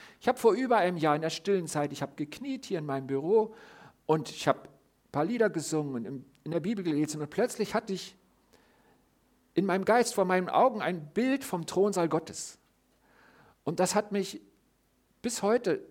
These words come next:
total gestärkt. Gott hat mir gezeigt, dass diese Gemeinschaft möglich ist und es, es baut mich auf. Und ich dachte mir, ähm, ich zeig euch das.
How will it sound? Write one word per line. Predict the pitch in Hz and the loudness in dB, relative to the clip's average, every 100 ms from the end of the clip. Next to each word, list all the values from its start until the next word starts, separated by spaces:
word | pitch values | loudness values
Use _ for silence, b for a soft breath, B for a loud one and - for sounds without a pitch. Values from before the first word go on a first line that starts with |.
| _ | _
total | - 185 202 226 | -6 -2 -2 -2
gestärkt. | 202 - 208 220 - - _ - | -4 2 4 4 2 -8 _ -6
Gott | 190 | 0
hat | 208 226 | 0 0
mir | 190 | -2
gezeigt, | 180 - - 196 233 247 208 | -2 -2 -2 2 2 2 0
dass | 196 | 0
diese | 180 170 | -6 0
Gemeinschaft | 180 170 214 202 190 160 | 2 2 0 -2 -6 -2
möglich | 190 185 135 | -2 -2 -6
ist | 113 113 | -6 -6
und | 143 139 | -6 -4
es, | 147 - - B B B B | -6 -8 -12 B B B B
es | 151 - | -4 2
baut | 208 254 | 2 4
mich | 214 165 | 0 2
auf. | 220 190 - - b b b b b _ | 4 4 0 -16 b b b b b _
Und | 165 175 | -2 -2
ich | - - | -6 -4
dachte | 226 220 220 | -4 -2 -4
mir, | 208 208 208 - - b b b _ _ _ - | 0 2 0 -4 -20 b b b _ _ _ -2
ähm, | 156 151 156 - - - | -2 -2 -10 -14 -20 -14
ich | 147 - | -12 -8
zeig | - 175 202 | 2 2 2
euch | 120 120 - | -4 -4 -2
das. | 175 226 - | -2 -2 -10